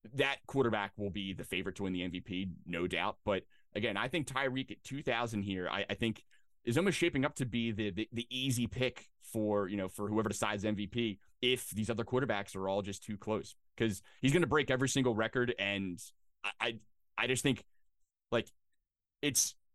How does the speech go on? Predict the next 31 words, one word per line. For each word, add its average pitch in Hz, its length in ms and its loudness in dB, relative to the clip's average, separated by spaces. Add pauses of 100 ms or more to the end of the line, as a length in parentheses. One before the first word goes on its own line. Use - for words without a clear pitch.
(100)
it's 147 180 2
almost 170 220 6
disrespectful, 135 560 2
the, 104 120 0
lot 104 140 2
of, 107 140 -2
the, 104 220 -2
the, 101 320 2
the 101 100 0
lack 101 300 2
of 110 80 -6
chatter 101 440 -2
on 95 200 -6
Tyreek, 98 300 -2
'cause 101 100 -4
it's 101 100 -2
almost 170 180 4
just 131 120 -4
assumed, 110 420 0
"Oh, 139 180 4
he's 123 140 2
really 139 140 0
fast. 123 360 0
This 110 120 -8
Dolphins 120 380 -2
offense 110 380 -4
is 101 100 -10
a 101 60 -8
juggernaut." 113 480 0
Like, 98 160 0
"Oh, 143 120 4